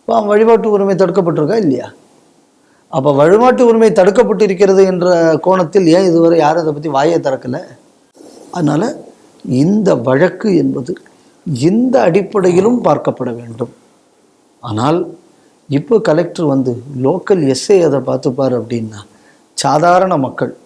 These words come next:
எதிர்பக்கம் இருக்கிறது யாரு? வேட்டிக்கனின் தூதர். ஒரு எஸ் ஏ எங்கன போய் பஞ்சாயத்தை பண்ணுவாரு? வேட்டிக்கன் தூதர்கிட்ட, "ஐயா, நீங்க பண்றது தப்புன்னு" ஒரு எஸ் ஏ ஆல பேச முடியுமா? அது வந்து சாதாரண அன்னாடம் கட்சி மக்களுக்கு எதிராக.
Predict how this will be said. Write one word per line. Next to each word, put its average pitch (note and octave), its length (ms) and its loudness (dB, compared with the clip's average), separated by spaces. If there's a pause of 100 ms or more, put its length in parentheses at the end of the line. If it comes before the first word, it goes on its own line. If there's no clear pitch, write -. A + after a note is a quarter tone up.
(1080)
எதிர்பக்கம் G3 560 2
இருக்கிறது F3+ 440 0
யாரு? G#3 420 0 (140)
வேட்டிக்கனின் F#3+ 720 0
தூதர். D3+ 360 0 (2000)
ஒரு D3 160 0
எஸ் D3 240 2
ஏ F3+ 180 4
எங்கன E3+ 220 0
போய் E3 260 0
பஞ்சாயத்தை D3 300 0
பண்ணுவாரு? A2+ 340 -6 (220)
வேட்டிக்கன் D#3 520 0
தூதர்கிட்ட, D3 580 0 (680)
"ஐயா, D#3+ 320 2
நீங்க E3 260 2
பண்றது D#3 440 0
தப்புன்னு" E3+ 360 0
ஒரு D#3+ 140 2
எஸ் C#3 160 0
ஏ E3 140 4
ஆல D#3 120 2
பேச C#3+ 260 0
முடியுமா? C#3 320 0
அது C#3 80 -2
வந்து C#3+ 200 -2
சாதாரண C#3+ 520 0
அன்னாடம் C3+ 540 0
கட்சி B2+ 300 -4
மக்களுக்கு B2 440 -4
எதிராக. A#2+ 460 -6